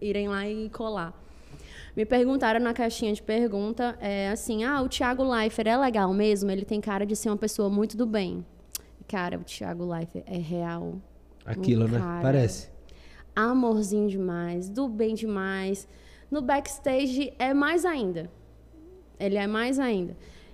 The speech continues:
Speaker 1: E aí eu compartilhei uma conversa com ele, que era eu pedindo,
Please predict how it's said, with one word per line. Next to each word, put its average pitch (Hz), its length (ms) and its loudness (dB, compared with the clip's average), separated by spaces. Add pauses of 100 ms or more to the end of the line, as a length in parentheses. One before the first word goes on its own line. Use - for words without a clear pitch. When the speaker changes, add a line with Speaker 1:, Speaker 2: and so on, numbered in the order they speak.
(120)
Speaker 1:
E 226 80 2
aí 233 200 4
eu 254 80 4
compartilhei 285 500 2
uma 294 160 2
conversa 233 500 0
com 226 200 -2
ele, 240 240 0
que 240 100 -4
era 202 500 2
eu 202 160 2
pedindo, 214 800 0